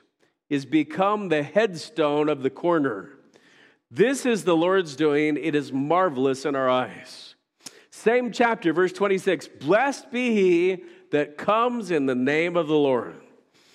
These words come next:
Uh, look over to Isaiah twenty-eight. Uh, you guys will want to see this one. Isaiah chapter twenty-eight and verse number sixteen. Now, Isaiah never prophesied about the church.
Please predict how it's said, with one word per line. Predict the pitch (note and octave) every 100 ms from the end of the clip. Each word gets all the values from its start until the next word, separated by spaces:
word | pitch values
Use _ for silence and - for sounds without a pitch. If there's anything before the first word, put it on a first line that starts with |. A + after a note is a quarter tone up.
| - _
Uh, | D3 C3+ A#2
look | D#3+ B3 E4
over | D#4 C4+
to | F#3 G3
Isaiah | C#3+ D#3+ D#3 C#3 - E3 E3+ D3
twenty-eight. | B2 - C#3+ C3 B2+ A#2+ C3 - _ _ _ _ _ _ _ - _ - - _ _ -
Uh, | A2
you | A2 C3
guys | D#3+ D#3 C#3
will | C#3
want | D3 C#3+
to |
see | C3 - E3+ E3
this | C#3+ E3 -
one. | G#3 G#3
Isaiah | D3+ D3+ C#3+ C3+ F#3+ G3+
chapter | E3 G3+ F#3+ F#3+
twenty-eight | C3+ - E3 D#3 D3+ F#3 A3+ G3+ - - - _ _ _ _
and | - C3+ B2+ A#2+
verse | C3+ F3+ F3+
number | F#3+ D#3+
sixteen. | D3 - E3+ - F3 C3+
Now, | C3
Isaiah | C#3+ D#3 C#3+ G#3 B3+ G#3
never | F3 F#3+ F#3+
prophesied | E3 - G3 G#3 F#3 D3 - C#3 C#3 C#3+ D#3 D3+ - - _ _ _ -
about | B2 D3+ D3+
the | C#3
church. | B2+ - A3 F3 D#3+ D#3+ -